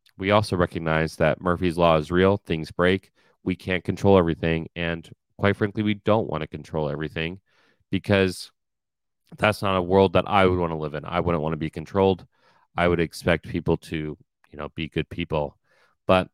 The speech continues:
that being said, um, here are several areas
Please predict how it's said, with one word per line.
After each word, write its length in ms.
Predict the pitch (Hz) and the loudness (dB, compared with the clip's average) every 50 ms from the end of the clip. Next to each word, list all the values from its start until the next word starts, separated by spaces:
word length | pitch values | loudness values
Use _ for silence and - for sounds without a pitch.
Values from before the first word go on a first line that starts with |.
| _ | _
that 240 | 107 101 110 113 107 | -4 -2 0 0 0
being 200 | - 110 104 101 | 0 -2 -2 -2
said, 380 | - - 147 147 151 156 135 - _ _ _ _ - - _ _ _ _ _ - | -2 0 2 2 2 2 -2 -6 _ _ _ _ -20 -20 _ _ _ _ _ 2
um, 400 | 98 98 98 95 95 92 95 - | 4 6 6 6 6 4 2 -4
here 340 | - 104 110 120 131 135 139 | -6 -2 2 4 4 4 4
are 300 | 123 127 123 110 107 104 | 2 2 2 4 4 2
several 480 | 104 - - - 123 123 127 131 127 | 0 -4 -4 0 2 2 4 2 2
areas 540 | - 107 107 98 98 95 95 92 92 90 - | 2 4 4 4 6 6 4 4 2 0 -4